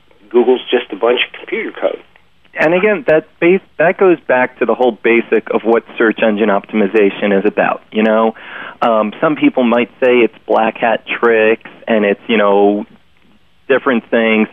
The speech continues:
Speaker 2: that you're not supposed to talk about and they're secrets. Really, you're just trying to make your website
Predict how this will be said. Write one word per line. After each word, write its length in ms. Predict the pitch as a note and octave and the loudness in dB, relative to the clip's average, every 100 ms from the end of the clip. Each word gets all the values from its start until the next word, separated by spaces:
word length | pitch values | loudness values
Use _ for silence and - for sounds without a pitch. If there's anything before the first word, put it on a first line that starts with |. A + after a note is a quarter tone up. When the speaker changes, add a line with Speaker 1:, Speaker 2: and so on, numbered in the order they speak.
| - | -4
Speaker 2:
that 140 | - | 0
you're 80 | G#2+ | 2
not 160 | A2+ - | 0 -2
supposed 220 | C3 B2 | -4 -4
to 180 | _ - | _ -4
talk 220 | A2+ A2+ | -2 0
about 340 | A2 G#2+ G#2+ | 0 2 2
and 140 | G#2 A2 | 2 -2
they're 100 | A2 - | -2 0
secrets. 400 | A2+ - A#2+ - - - - - - A2 | 0 2 -2 -2 -14 -20 -20 -20 -20 0
Really, 340 | F3+ A#3 A#3 | 2 2 0
you're 180 | F#3 F#3 | 0 -2
just 220 | A3 - | -2 -4
trying 220 | - G#3+ | -4 -2
to 60 | F#3+ | 0
make 280 | E3+ - - | -2 -2 0
your 180 | A#2 | 0
website 540 | G#2+ B2 B2 - A2 | 2 0 -2 -2 0